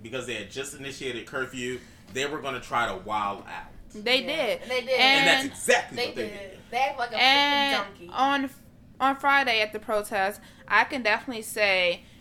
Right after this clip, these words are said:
Speaker 2: uh, ninety-seven percent of the people that were there were there for the right cause. They were there for a reason. It was a good three percent that you can just tell they were just there for laughs and giggles.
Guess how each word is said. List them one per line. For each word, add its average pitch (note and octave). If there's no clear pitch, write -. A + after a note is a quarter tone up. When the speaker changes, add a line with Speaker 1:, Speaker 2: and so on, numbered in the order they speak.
Speaker 2:
uh, B3
ninety-seven D4+
percent G3+
of G3+
the G3
people G#3+
that F#3+
were F#3+
there F3+
were F3
there F3
for F3
the E3+
right E3+
cause. E3+
They E3+
were E3+
there E3+
for E3
a D#3+
reason. G3+
It A3+
was A3+
a G3+
good F3+
three C#4+
percent D4
that G#3+
you A#3
can B3
just G#3
tell A3
they G3
were G3+
just F#3+
there G3
for F#3
laughs F#3
and A#3
giggles. G3